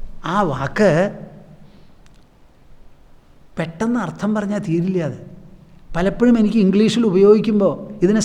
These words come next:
സമാനമായ ഒരു ഇംഗ്ലീഷ് ശബ്ദമില്ല എന്ന് പറയും. എന്നാലും ഞാൻ ഉപയോഗിക്കുന്നത് അസിഡ്യുവസ് ആപ്ലിക്കേഷൻ എന്നാണ്. ഏതെങ്കിലും ഒരു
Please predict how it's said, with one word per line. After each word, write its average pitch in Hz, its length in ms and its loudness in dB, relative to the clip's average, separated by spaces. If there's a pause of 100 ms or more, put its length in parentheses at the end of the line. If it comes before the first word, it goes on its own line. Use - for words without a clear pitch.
സമാനമായ 214 520 0 (100)
ഒരു 202 120 4
ഇംഗ്ലീഷ് 180 400 0
ശബ്ദമില്ല 175 360 0 (100)
എന്ന് 151 160 -2
പറയും. - 200 -8 (560)
എന്നാലും 214 320 2 (300)
ഞാൻ 190 120 0 (100)
ഉപയോഗിക്കുന്നത് 202 580 2 (380)
അസിഡ്യുവസ് 233 680 2 (300)
ആപ്ലിക്കേഷൻ 185 560 -2
എന്നാണ്. 127 240 -8 (2000)
ഏതെങ്കിലും 233 480 4
ഒരു 214 80 4